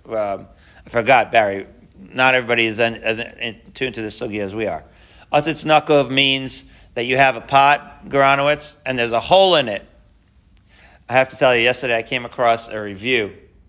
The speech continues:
on, uh, this isn't, you know, this isn't the kind of shiur where we, where we read our reviews.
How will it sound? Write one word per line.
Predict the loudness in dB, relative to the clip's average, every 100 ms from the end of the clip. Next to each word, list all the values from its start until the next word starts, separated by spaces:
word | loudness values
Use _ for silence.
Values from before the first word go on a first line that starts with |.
| _ -12
on, | -6 -6 -6
uh, | -10 -10
this | -10 -12
isn't, | -12 -14 -18 _ -12
you |
know, | -8 -8
this | -8
isn't | -10
the |
kind | -6 -6
of | -6 -16 -20 -20 -20 -20 -12
shiur | -2 2 2
where | 2
we, | -2 -4
where | -4 -4
we | -4
read | -2 0
our | 2 2 0
reviews. | -2 -4 -2 -2 -2